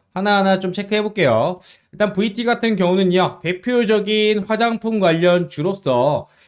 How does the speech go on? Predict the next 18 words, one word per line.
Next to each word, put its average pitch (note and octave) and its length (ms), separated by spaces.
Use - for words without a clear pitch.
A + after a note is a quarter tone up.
현재 G#3+ 480
실적 C#4+ 480
관련주로 G#3+ 640
강하게 G3+ 600
엮여 D#3 280
있습니다. D3 520
무려 G#3+ 400
일 C4+ 300
분기 C4+ 340
매출에서 F#3+ 1120
영업이익률이 F#3+ 840
삼십삼 B3 960
프로가 A3+ 300
올랐습니다. D3 580
매출이 F#3+ 680
아닙니다. D3 680
매출이 D3 380
아니라 F3+ 460